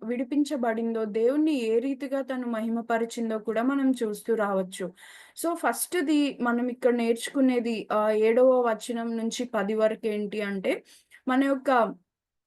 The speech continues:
దుఃఖము, బాధ ఏది ఉంటున్నప్పటికీ కూడా దాని నుంచి మనల్ని విమోచించే వాళ్ళు, విడిపించే వాళ్ళు దేవుడొక్కరే అన్నమాట. కనుక ఆయన సన్నిధికి ఒ-, వస్తే అది మనకి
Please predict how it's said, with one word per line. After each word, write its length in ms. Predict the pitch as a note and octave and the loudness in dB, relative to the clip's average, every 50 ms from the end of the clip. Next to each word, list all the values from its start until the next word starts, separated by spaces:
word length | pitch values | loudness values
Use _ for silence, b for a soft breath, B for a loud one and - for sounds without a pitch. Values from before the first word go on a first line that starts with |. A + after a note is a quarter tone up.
| _ _ - | _ _ -6
దుఃఖము, 600 | A3 G3+ C4+ C4+ A#3+ - - F#4 E4 D4 C#4+ C#4+ C4+ C4 A#3+ A3+ A#3 - G3+ | -2 -2 0 -2 -2 -2 0 4 4 6 6 4 4 4 2 0 0 -2 -2
బాధ 420 | G3+ G#3+ G#3 A3 A3+ A#3+ A#3+ B3 B3+ A#3+ A3+ - - A#3 | 0 2 2 4 2 2 2 2 0 0 0 -2 -2 -4
ఏది 280 | A#3+ B3+ C#4 D#4+ D4+ F4 | -2 -2 0 0 0 0
ఉంటున్నప్పటికీ 760 | E4+ D#4 D4+ - D#4 D4 D4+ D4 C#4+ - C4+ C4 B3+ B3+ C4+ B3 | 0 0 0 0 0 0 0 0 0 -2 -2 -2 -2 -2 -6 -4
కూడా 240 | B3+ C4 A#3+ A#3+ C4+ | -2 -2 -2 -2 -2
దాని 300 | C4 A#3+ B3+ A#3 A3+ A3+ | -2 -4 -4 -4 -4 -4
నుంచి 340 | A3 G#3+ A3 A#3+ B3+ A#3+ D4 D4 | -4 -4 -4 -4 -4 -4 -2 0
మనల్ని 400 | C#4 C4+ B3 A#3+ A#3 A#3 A#3 B3 | 0 0 0 -2 -2 -2 -2 -4
విమోచించే 760 | A#3 A#3 A3+ A3+ A#3 B3 C4 C4 - C4 B3 A#3+ A#3+ B3 B3 A3+ | -4 -4 -4 -2 -2 -2 -2 -2 -2 -4 -4 -4 -4 -4 -4 -2
వాళ్ళు, 320 | A3 G#3+ G#3 A3 G#3+ A3 | -2 -2 -2 -2 -2 -4
విడిపించే 640 | G#3+ G#3 A3 G#3+ A3+ A3+ - B3 B3 B3+ A#3+ B3+ A#3+ | -4 -4 -4 -4 -4 -4 -4 -4 -4 -4 -2 -2 -2
వాళ్ళు 300 | A3 G#3+ G#3 G#3 G#3 A#3 A3+ G3 | 0 -2 -2 -2 -2 -2 -2 -2
దేవుడొక్కరే 760 | G#3 G3+ G#3 A3 A#3+ A#3+ A#3+ A#3 A#3+ - - A3 G#3+ A3 A3+ | 0 2 4 4 4 4 2 0 -2 -4 -2 -2 0 0 0
అన్నమాట. 440 | A3 G#3 G3+ F#3+ G3 G3 F#3+ F3+ F#3 F#3 F#3 B B B B B B - | -2 -2 -4 -4 -4 -6 -6 -6 -8 -8 -10 B B B B B B -2
కనుక 260 | B3 B3 C4 C4 C#4 C4+ A#3+ A3 A3 | 0 2 2 2 2 0 0 2 2
ఆయన 300 | A3+ B3 C#4 D4 D#4 E4 | 2 2 4 4 4 2
సన్నిధికి 580 | E4 E4 C#4+ C4+ C4+ C4+ C4 C4 B3 C#4 C#4 C4+ B3+ - - | 2 2 2 2 2 2 0 -2 -4 -2 -2 -2 -4 -4 -6
ఒ-, 180 | A3 G#3+ G#3+ - | -8 -8 -6 -4
వస్తే 380 | - G#3+ G#3 G#3+ - - C4 C#4 E4 - - A#3+ | -4 -4 -4 -6 -2 0 2 2 2 0 -2 -4
అది 180 | A#3 A3+ A#3+ | -2 -2 -2
మనకి 420 | A#3+ A#3+ A3+ A#3 A3+ G#3+ - C#4 | -2 -2 -2 -4 -6 -6 -4 -4